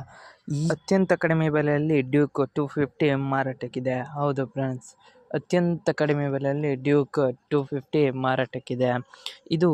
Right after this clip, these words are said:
ಎರಡ್ ಸಾವಿರದ ಇಪ್ಪತ್ತ ಮೂರನೇ ಮಾಡೆಲ್ ಆಗಿದ್ದು ಸಿಂಗಲ್ ಓನರ್ ಬೈಕ್ ಆಗಿದೆ. ಈ ಗಾಡಿ ಅಂತೂ ಗುಡ್ ಕಂಡೀಷನ್ನಲ್ಲಿದೆ. ಡ್ಯೂಕ್ ಅಂತೂ ಗುಡ್ ಕಂಡೀಷನಲ್ಲಿದೆ. ಇದರ ಮೇಲೆ ಯಾವುದೇ ಥರ ಲೋನ್ ಅಥವಾ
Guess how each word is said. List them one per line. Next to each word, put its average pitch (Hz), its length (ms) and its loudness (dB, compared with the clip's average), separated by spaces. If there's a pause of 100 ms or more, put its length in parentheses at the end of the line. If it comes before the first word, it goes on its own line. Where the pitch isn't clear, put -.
(180)
ಎರಡ್ 160 240 0
ಸಾವಿರದ 143 300 0 (120)
ಇಪ್ಪತ್ತ - 320 -2 (380)
ಮೂರನೇ 139 420 0 (100)
ಮಾಡೆಲ್ 127 340 -2
ಆಗಿದ್ದು 135 280 -2 (240)
ಸಿಂಗಲ್ 175 480 0
ಓನರ್ 135 340 -2 (120)
ಬೈಕ್ 127 320 -2
ಆಗಿದೆ. 123 340 -4 (840)
ಈ - 20 2 (260)
ಗಾಡಿ 139 280 0 (120)
ಅಂತೂ 135 220 -2 (180)
ಗುಡ್ 160 240 0 (120)
ಕಂಡೀಷನ್ನಲ್ಲಿದೆ. 127 1000 -4 (560)
ಡ್ಯೂಕ್ 180 380 2
ಅಂತೂ 147 260 -2 (540)
ಗುಡ್ 156 260 0 (400)
ಕಂಡೀಷನಲ್ಲಿದೆ. 127 920 -4 (500)
ಇದರ 165 180 2 (120)
ಮೇಲೆ 143 220 0 (100)
ಯಾವುದೇ 143 340 2
ಥರ 131 140 2 (240)
ಲೋನ್ 165 180 2 (420)
ಅಥವಾ 131 240 2